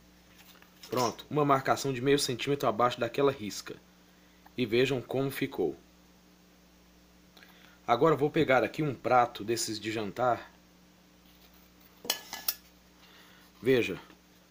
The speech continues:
E aqui, ó, vou colocar, ó, o prato nesta posição.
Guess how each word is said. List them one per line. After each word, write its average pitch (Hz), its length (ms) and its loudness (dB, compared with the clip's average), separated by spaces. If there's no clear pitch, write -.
E 139 100 4
aqui, 151 220 2
ó, 123 100 6
vou 127 220 2
colocar, 123 480 4
ó, 135 160 2
o 120 80 0
prato 131 400 2
nesta 143 320 0
posição. 135 640 0